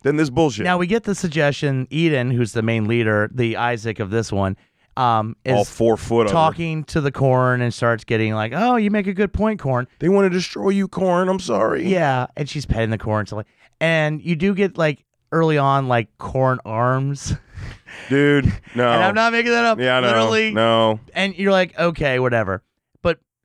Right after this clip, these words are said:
Speaker 2: the O G, it's again, like, under the ground. You see a rumbling. You hear, you see the wind and the corn open up.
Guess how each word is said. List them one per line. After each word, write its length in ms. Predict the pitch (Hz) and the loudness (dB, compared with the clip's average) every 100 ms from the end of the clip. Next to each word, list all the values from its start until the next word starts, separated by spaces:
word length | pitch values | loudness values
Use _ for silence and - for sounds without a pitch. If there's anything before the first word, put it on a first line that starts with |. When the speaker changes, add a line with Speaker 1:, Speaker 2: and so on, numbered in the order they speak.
| _ | _
Speaker 2:
the 240 | 190 220 - | -2 -2 0
O 140 | 233 240 | 0 0
G, 320 | 208 220 196 | 2 2 2
it's 280 | - 156 170 | 0 -2 -2
again, 400 | 165 160 156 143 | 0 0 0 0
like, 280 | 139 127 - | -2 -2 -4
under 180 | 135 139 | -2 -2
the 100 | 131 | 0
ground. 400 | 123 127 131 131 | 0 0 0 0
You 60 | |
see 140 | 117 123 | -2 -2
a 60 | |
rumbling. 540 | 110 113 113 117 117 113 | 0 0 2 0 0 -2
You 100 | 113 | -2
hear, 280 | 127 131 131 | 0 0 0
you 100 | 120 | -2
see 140 | - 156 | -4 -2
the 80 | 127 | 0
wind 340 | 131 131 131 | 0 0 0
and 80 | 120 | -2
the 40 | |
corn 320 | - 131 123 | -2 0 0
open 320 | 117 117 123 120 | 0 0 0 0
up. 160 | 120 | -2